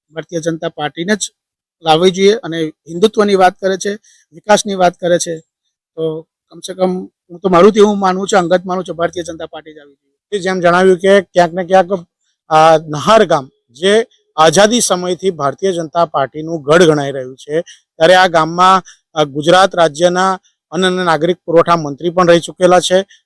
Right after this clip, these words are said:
Speaker 2: તેમજ બબ્બે ટર્મ સુધી મંત્રી રહ્યા અને આ ગામનો વિકાસ કર્યો છે, ત્યારે, અ, અન્ય કોઈક એવી સમસ્યા જે હાલ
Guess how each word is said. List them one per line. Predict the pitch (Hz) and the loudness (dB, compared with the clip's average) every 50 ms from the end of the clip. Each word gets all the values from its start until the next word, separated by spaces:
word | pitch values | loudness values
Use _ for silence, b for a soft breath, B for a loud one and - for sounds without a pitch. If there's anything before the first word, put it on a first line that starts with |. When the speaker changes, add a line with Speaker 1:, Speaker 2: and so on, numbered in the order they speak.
| _ - | _ 0
Speaker 2:
તેમજ | 185 185 202 214 214 185 202 220 226 220 196 b b b b b - | 0 2 4 2 2 4 4 4 4 4 2 b b b b b -4
બબ્બે | 156 170 175 170 226 240 | 0 0 2 4 4 4
ટર્મ | 196 233 226 220 | 4 4 2 2
સુધી | 202 - 202 202 220 | 0 -4 -4 -4 -4
મંત્રી | 214 190 185 175 - 202 196 208 208 208 214 - - 170 | -4 -4 -6 -4 0 0 2 2 2 0 0 -2 -2 0
રહ્યા | 165 180 185 190 190 208 - _ - | 2 4 4 4 4 2 2 _ -10
અને | 160 160 175 | -8 -4 -2
આ | 180 180 | 0 0
ગામનો | 170 180 170 175 185 180 170 | 2 0 0 0 -2 -6 -8
વિકાસ | 151 - 170 170 165 - | -6 -2 -2 -2 0 0
કર્યો | 185 180 185 185 | -2 0 0 0
છે, | - 214 | 0 0
ત્યારે, | 196 208 208 202 214 220 208 b b b b b b - | 2 4 4 6 6 4 2 b b b b b b -2
અ, | - 160 165 175 - _ | 2 4 4 4 2 _
અન્ય | - 165 175 185 190 208 208 | -4 -2 -2 0 0 0 0
કોઈક | - - 214 208 208 - _ _ - | 2 4 4 4 2 0 _ _ -12
એવી | 160 170 208 185 | -10 -8 -6 -6
સમસ્યા | - - 165 156 160 170 156 - - - 180 180 180 185 | -6 -4 -6 -6 -4 -6 -8 -6 -2 0 2 4 4 2
જે | 160 143 131 151 160 170 | 0 -2 -4 0 0 0
હાલ | 160 131 131 139 156 160 139 | 0 2 2 2 2 2 0